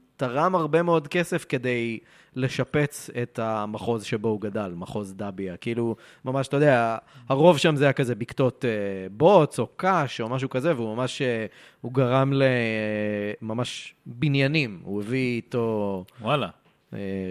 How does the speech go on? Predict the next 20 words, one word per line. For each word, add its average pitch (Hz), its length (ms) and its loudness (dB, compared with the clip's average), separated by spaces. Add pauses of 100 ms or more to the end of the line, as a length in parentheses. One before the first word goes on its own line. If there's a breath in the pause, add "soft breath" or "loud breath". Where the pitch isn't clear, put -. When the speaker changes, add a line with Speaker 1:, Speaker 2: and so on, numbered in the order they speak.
(100)
Speaker 1:
חברת 113 400 -4
בנייה 151 500 2
ובטון 135 680 0
וזה, 147 240 -4
כאילו, 185 300 -2
Speaker 2:
וואה. 147 160 4
Speaker 1:
ממש - 640 -4
השקיעו 139 360 -2
שם 110 200 -2
באזור. 85 340 -8 (920 soft breath)
וזה 311 280 2
מה 294 100 4
שידוע 208 500 10
על 147 140 8
השנים 135 640 4
האלה. 113 240 2
אנחנו 120 200 -4
מתקדמים 190 380 0
הרבה 147 220 4
קדימה. 107 380 -2